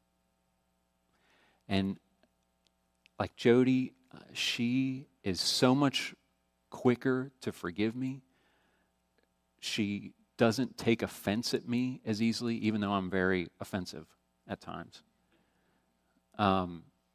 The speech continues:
she doesn't, she doesn't carry and hold things as tightly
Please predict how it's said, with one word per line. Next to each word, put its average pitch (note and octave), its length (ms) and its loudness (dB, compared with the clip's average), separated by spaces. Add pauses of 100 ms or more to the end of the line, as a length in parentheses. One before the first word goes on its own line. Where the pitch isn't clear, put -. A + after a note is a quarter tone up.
(440)
she - 160 -4
doesn't, A2 360 0 (800)
she - 160 -12
doesn't A2 300 0 (140)
carry A2+ 420 4
and F#2+ 100 -4
hold A#2+ 340 -2
things A#2 420 -4
as - 160 -10
tightly C#3 680 -4